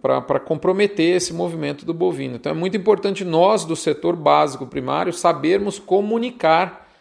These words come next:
né? Isso não é uma, uma, uma opção do produtor,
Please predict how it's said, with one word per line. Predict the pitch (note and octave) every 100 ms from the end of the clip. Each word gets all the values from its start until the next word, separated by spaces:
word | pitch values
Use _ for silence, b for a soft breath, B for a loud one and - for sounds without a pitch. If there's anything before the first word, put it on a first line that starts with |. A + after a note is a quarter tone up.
| b b b _
né? | A#2+ C3+ F3 F3 -
Isso | - C3 -
não | D3+ D#3
é | D3+
uma, | E3+ F#3 F#3
uma, | E3 D#3 D3
uma | C3 B2+ C#3
opção | D3+ - - - F#3 A#3+
do | G3+ F3+
produtor, | F3+ D#3 C3+ C3 C3 C#3 F3